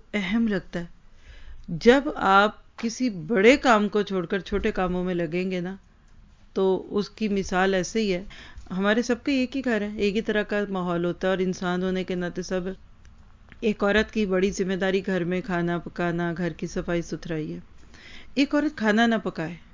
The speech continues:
سارے دن کے شوہر گئے ہوئے ہیں، بچے گئے ہوئے ہیں، آنے والے ہیں، اور گھر میں پہلے سے بھی کچھ نہیں رکھا ہوا۔ یہ بڑا کام ہو گیا نا،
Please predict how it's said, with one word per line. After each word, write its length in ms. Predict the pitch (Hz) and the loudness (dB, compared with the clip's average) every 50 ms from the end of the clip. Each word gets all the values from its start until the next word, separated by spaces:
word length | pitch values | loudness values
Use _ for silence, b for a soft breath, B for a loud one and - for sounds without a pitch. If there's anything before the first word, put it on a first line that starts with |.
| - - - - - | -20 -20 -20 -20 -12
سارے 300 | - - 202 214 214 226 | -2 2 4 4 6 4
دن 200 | 208 202 208 202 | 4 2 0 0
کے 120 | 202 208 190 | 0 -2 -2
شوہر 380 | 175 190 180 180 180 180 165 | 0 0 0 0 0 0 0
گئے 160 | 175 180 180 180 | 0 0 0 0
ہوئے 140 | 180 180 | 0 -2
ہیں، 80 | 180 175 | -2 0
بچے 360 | 175 180 175 - - 185 185 170 | -2 -2 -4 -4 -4 -4 -4 -2
گئے 120 | 175 170 170 | -2 -2 -2
ہوئے 120 | 170 175 | 0 -2
ہیں، 100 | 175 175 | -2 -2
آنے 180 | 170 180 190 185 | 0 -2 -2 -2
والے 280 | 180 170 165 165 170 | -2 -2 -2 -2 -4
ہیں، 80 | 165 175 B B B B B B | -4 -6 B B B B B B
اور 120 | B 226 240 233 | B 2 4 4
گھر 100 | 240 226 | 4 4
میں 140 | 226 240 240 233 | 4 2 2 4
پہلے 220 | 226 220 226 226 | 4 4 4 2
سے 120 | 220 220 | 0 0
بھی 120 | 190 202 196 | -2 -2 0
کچھ 280 | - 190 180 - - | 0 -2 -4 -2 -4
نہیں 100 | 185 175 | -4 -2
رکھا 260 | 170 156 156 - 165 160 | -2 -4 -6 -8 -10 -10
ہوا۔ 160 | 156 180 - 160 - - - - - B B B B B B B - | -10 -10 -12 -14 -16 -20 -20 -20 -20 B B B B B B B -2
یہ 80 | 214 220 | 0 2
بڑا 220 | 202 208 220 220 | 4 4 4 4
کام 260 | 220 208 185 185 185 | 4 2 2 2 2
ہو 140 | 180 170 156 | 0 0 0
گیا 120 | 170 202 247 | -2 -4 -4
نا، 80 | 320 | -6